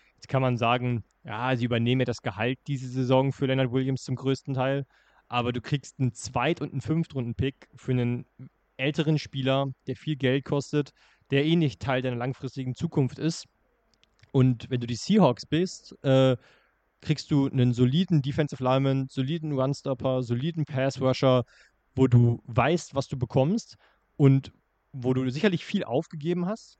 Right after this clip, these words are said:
aber ähnlich wie bei anderen Situationen, wie bei den Buffalo Bills zum Beispiel oder, ähm, anderen Teams, du brauchst halt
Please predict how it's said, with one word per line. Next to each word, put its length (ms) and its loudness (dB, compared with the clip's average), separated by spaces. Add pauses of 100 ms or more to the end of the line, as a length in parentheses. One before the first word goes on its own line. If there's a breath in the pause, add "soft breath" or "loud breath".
(100)
aber 400 0 (540 soft breath)
ähnlich 420 0
wie 80 -4
bei 120 0
anderen 340 0
Situationen, 760 -6 (320)
wie 100 -4
bei 80 0
den 100 0
Buffalo 260 0
Bills 300 -4
zum 120 -2
Beispiel 440 -4 (540)
oder, 540 0 (160)
ähm, 480 -2
anderen 400 2
Teams, 320 -2
du 80 -4
brauchst 260 2
halt 160 0